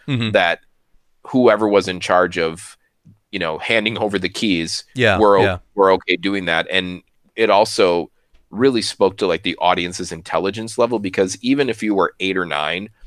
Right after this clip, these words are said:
Speaker 2: when the first Iron Man movie came out,
Speaker 1: Mm-hmm.
Speaker 2: by the time we got Captain America Winter Soldier, you were in your, gosh,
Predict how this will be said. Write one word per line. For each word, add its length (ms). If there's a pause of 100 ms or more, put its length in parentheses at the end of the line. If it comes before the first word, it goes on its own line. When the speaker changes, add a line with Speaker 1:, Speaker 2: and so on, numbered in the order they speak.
(200)
Speaker 2:
when 200
the 40
first 460
Iron 260
Man 220
movie 240
came 240
out, 200 (280)
Speaker 1:
Mm-hmm. 220
Speaker 2:
by 140
the 100
time 580
we 100
got 220
Captain 320
America 340
Winter 240
Soldier, 540
you 200
were 200
in 260
your, 240 (560)
gosh, 460